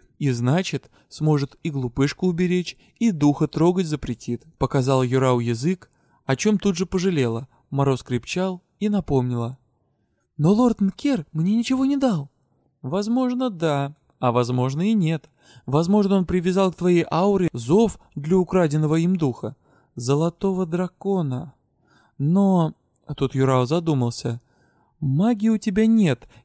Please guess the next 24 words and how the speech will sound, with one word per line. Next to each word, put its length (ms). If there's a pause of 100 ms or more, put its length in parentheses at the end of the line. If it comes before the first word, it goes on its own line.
и 80
человек 400
ты 100
чистокровный, 920 (180)
значит, 500
не 120
к 120
ауре, 440 (500)
а 220 (140)
к..." 440 (540)
Он 200
застыл 380
посреди 380
дороги, 480 (280)
посмотрел 560
на 80
меня 240
увеличившимися 920
золотыми 460
глазами 560 (320)
и 100
трагическим 720
шёпотом 460
произнёс: 640